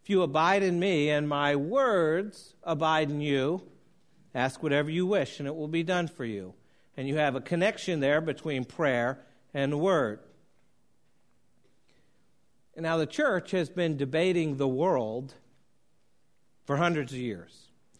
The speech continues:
And it's apparent that there is a lot of people who don't believe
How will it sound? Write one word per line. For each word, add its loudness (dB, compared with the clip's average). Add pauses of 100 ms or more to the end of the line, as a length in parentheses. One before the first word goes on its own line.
(480)
And -2
it's -2
apparent 0
that -2
there 2
is -2
a 0
lot 2
of -6
people -2 (200)
who -2
don't -2
believe 2